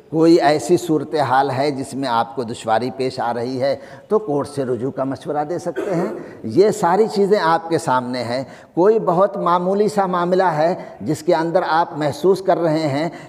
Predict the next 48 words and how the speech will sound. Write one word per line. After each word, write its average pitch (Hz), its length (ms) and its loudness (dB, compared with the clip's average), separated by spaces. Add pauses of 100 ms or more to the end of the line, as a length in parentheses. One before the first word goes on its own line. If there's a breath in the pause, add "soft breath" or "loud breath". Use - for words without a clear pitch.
कि 180 320 4
दोनों 185 420 2
की, 196 300 4
की 170 540 2
बात 156 360 2 (380)
सुनने 185 400 2
के 180 140 2
बाद 156 320 2
मसला 156 380 -2
हल 175 180 0
हो 185 160 0
जाएगा, 120 500 -2 (300 loud breath)
तो 208 60 2
कोई 214 260 4
ज़रूरी 214 400 4
नहीं 196 240 -4
है। 165 240 0
हम 170 240 0
business 160 420 0
के 170 120 -2
लिए 160 220 0
नहीं, 160 280 -2 (300 loud breath)
अम, 135 180 -6 (440)
बैठे 147 340 2
हुए 135 260 -2
हैं, 127 200 -4
हम 175 160 -2
खिदमत 214 440 2
के 180 80 2
लिए 170 180 2
बैठे 151 300 0
हुए 139 220 0
हैं 135 320 -6 (240 loud breath)
कि 156 100 2
जब 165 260 0
तक 175 180 0
आप 156 280 2
अर्ज़ी 151 280 2
दावा 147 300 2
नहीं 147 180 -2
करेंगे, 143 480 0
जब 139 240 -2
तक 147 180 -2
आप 143 220 0
फ़ीस 170 220 2
नहीं 147 200 -4
जमा 139 240 -4
करेंगे, 135 480 -4